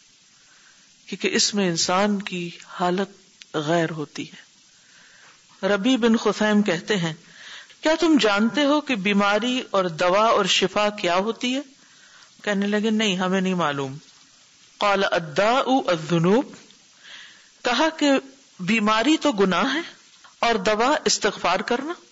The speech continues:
اور شفا کہ تم توبہ کر لو پھر تم کبھی واپس نہ لوٹو۔ یعنی گناہ بیماری ہے، استغفار دوا ہے اور توبہ شفا ہے۔ نمبر ایٹ، طلق بن حبیب کا قول ہے،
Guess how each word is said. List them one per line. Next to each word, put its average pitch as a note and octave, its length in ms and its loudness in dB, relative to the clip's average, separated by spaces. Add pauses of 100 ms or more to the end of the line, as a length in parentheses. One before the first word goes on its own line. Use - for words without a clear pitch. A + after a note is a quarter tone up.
(280)
اور A3+ 140 2
شفا B3+ 500 2 (360)
کہ G#3+ 140 -4
تم A3 160 0
توبہ F3+ 360 0
کر A3 200 -2
لو C4+ 160 -4 (360)
پھر G3+ 160 -2
تم F#3+ 280 -2
کبھی F3 280 0
واپس E3 460 0
نہ D#3+ 60 -2
لوٹو۔ C3 320 -2 (560)
یعنی F#3+ 200 0 (100)
گناہ A#3 300 2
بیماری G3 580 0
ہے، F4 80 -8 (840)
استغفار A3 600 0
دوا F3+ 440 0
ہے D4+ 60 -8 (1080)
اور G3 100 0
توبہ G#3+ 460 0
شفا E3+ 420 -2 (140)
ہے۔ C#3 60 -12 (1000)
نمبر F#3+ 320 0
ایٹ، C#3 180 -2 (600)
طلق A#3 260 -2
بن G3 160 0
حبیب F3+ 420 -2
کا F3+ 100 0
قول E3+ 360 2
ہے، A3+ 80 -6